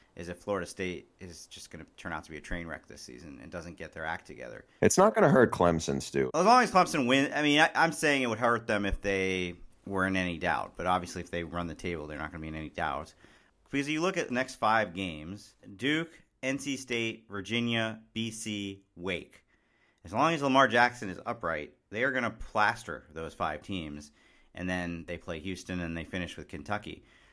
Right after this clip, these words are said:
Speaker 1: So th-, that's the good news. The bad news is you're gonna get to the end of the season and go, "Well, wait a minute. How many top twenty-five type teams did they actually beat?" And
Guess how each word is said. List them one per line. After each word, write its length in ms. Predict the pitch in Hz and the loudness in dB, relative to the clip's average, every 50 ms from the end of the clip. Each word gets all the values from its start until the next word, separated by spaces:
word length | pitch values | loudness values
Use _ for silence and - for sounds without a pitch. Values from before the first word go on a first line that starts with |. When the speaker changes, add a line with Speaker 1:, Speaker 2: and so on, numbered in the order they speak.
| _ _ | _ _
Speaker 1:
So 640 | - - 120 113 113 110 107 104 104 101 101 - - _ _ _ - | 0 4 6 6 8 8 8 8 6 4 0 -4 -8 _ _ _ -14
th-, 140 | - 98 - - | -12 -12 -4 2
that's 260 | 120 120 127 127 - | 4 4 4 4 0
the 100 | - 110 | -2 2
good 200 | 113 151 147 104 | 4 4 4 4
news. 420 | 92 90 90 95 101 101 - - - _ | 2 0 -2 -2 -4 -6 -10 -14 -10 _
The 80 | - 104 | -4 0
bad 260 | 90 113 127 139 135 | 4 6 6 6 6
news 280 | 120 110 104 95 87 90 | 4 0 -2 -2 -2 -2
is 400 | 90 90 92 92 95 92 - - _ _ _ _ _ _ | -2 0 -2 -2 -4 -6 -10 -14 _ _ _ _ _ _
you're 140 | - 104 113 | -10 -6 -2
gonna 160 | 131 135 127 | 0 0 2
get 120 | 120 120 120 | 2 0 0
to 60 | 120 | 0
the 80 | 117 110 | 0 0
end 120 | 104 101 | 0 0
of 40 | 95 | -2
the 80 | 92 | -4
season 260 | - 131 135 127 120 107 | -4 -4 -4 -4 -4 -4
and 120 | 98 92 | -2 -2
go, 160 | 92 92 92 | -2 -2 -2
"Well, 80 | 92 95 | 0 2
wait 180 | 117 135 135 | 2 2 2
a 60 | 110 87 | 2 0
minute. 320 | 82 80 78 80 78 - - _ _ _ _ _ _ | -2 -2 -4 -6 -8 -10 -14 _ _ _ _ _ _
How 180 | - 110 120 | -4 -2 0
many 340 | 135 135 131 127 120 113 104 | 2 2 2 0 0 -2 -4
top 340 | 92 - - - 107 - - | -6 -4 -2 0 0 0 -2
twenty-five 500 | - 107 101 95 95 98 95 98 95 90 | -2 -2 -2 0 2 4 4 4 4 2
type 300 | - - 95 90 87 - | 0 -2 -2 -2 -2 -4
teams 300 | - 110 110 107 92 85 | -2 0 0 0 0 -2
did 120 | 87 87 | -2 -2
they 140 | 82 87 87 | 0 2 2
actually 400 | 87 95 92 - - 87 78 76 | 4 2 2 0 -4 -6 -6 -8
beat?" 460 | 71 - 107 104 - - - - - _ _ _ _ _ _ _ _ - | -6 -6 -6 -6 -6 -8 -14 -20 -20 _ _ _ _ _ _ _ _ -12
And 640 | 85 85 87 85 87 85 82 82 80 80 78 71 | -6 -4 -2 -2 0 0 -2 -2 -4 -4 -6 -10